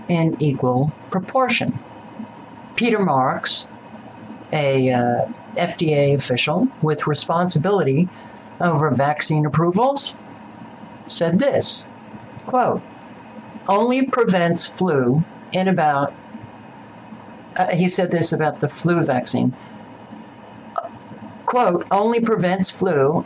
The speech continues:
in about half the people who get it." And yet, that's very important because that means that it leads to half as many deaths related to influenza each year.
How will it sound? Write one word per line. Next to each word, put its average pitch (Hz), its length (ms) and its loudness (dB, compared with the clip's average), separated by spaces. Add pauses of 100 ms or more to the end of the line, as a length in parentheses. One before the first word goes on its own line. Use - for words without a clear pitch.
in 180 460 4
about 160 380 0
half 269 420 0
the 202 80 2
people 208 320 2
who 214 140 4
get 226 240 0
it." - 140 -4 (1000)
And 196 180 2
yet, 190 300 2 (140)
that's 175 340 2
very 180 280 4
important 160 500 2
because 147 320 -2
that 175 260 0
means 147 580 2
that 190 200 2
it - 140 2
leads 185 560 2
to 180 120 -2
half 175 600 0
as 180 200 0
many 165 260 4
deaths - 680 0 (280)
related 170 560 4 (280)
to 214 280 0 (240)
influenza 208 800 2
each 233 220 2
year. 262 240 0